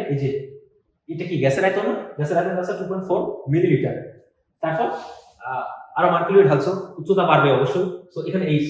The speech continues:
এখানে কোনো এইচ ছিল না, কারণ কি দেখো লেভেল, মানে কি কোনো চাপ নাই, এইচ নাই, চাপ নাই, মানে এক্সট্রা চাপ নাই, এক্সট্রা চাপ নাই, আমি এটা বলতে চাচ্ছি। কারণ এখানে তুমি চাপ দিছো, মানে এটা বায়ুমণ্ডলের চাপ, এক্সট্রা কোনো চাপ নাই। I repeat, এক্সট্রা কোনো চাপ নাই।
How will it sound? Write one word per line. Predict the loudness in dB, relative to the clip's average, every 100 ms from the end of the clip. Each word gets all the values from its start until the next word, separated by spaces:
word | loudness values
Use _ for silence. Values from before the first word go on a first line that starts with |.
| -6
এখানে | -6 -4
কোনো | 0 -2
এইচ | -2
ছিল | -2 -2
না, | -2
কারণ | -4 -2
কি | -2
দেখো | -2 -4 -2
লেভেল, | 0 0 -2 -8 -18 _
মানে | -4 -2
কি | -2
কোনো | -2 -2
চাপ | 0 0
নাই, | -4 -6 -4
এইচ | -4 -2
নাই, | -2 0
চাপ | 0 0
নাই, | -4 -10 -18 _ -6
মানে | -4 -2
এক্সট্রা | -2 -2 0
চাপ | 2 2
নাই, | 0 -4
এক্সট্রা | -6 -4 -2 -2
চাপ | -6
নাই, | -8
আমি | -10 -8
এটা | -6
বলতে | -6 -8
চাচ্ছি। | -12 -16 -20 -20 _
কারণ | -6 -4
এখানে | 0 2
তুমি | 2 2
চাপ | 0 0
দিছো, | 0 -2 -4 -8 -16 -4
মানে | 0
এটা | 2
বায়ুমণ্ডলের | 4 4 4 4 2
চাপ, | 2 -2 -4 -6
এক্সট্রা | -6 -2 2
কোনো | 2
চাপ | 4 2
নাই। | 0 -6 -6 0
I | 0
repeat, | 0 -6 -10 -12
এক্সট্রা | -14 -12 -8 -8
কোনো | -8 -8
চাপ | -8 -8
নাই। | -10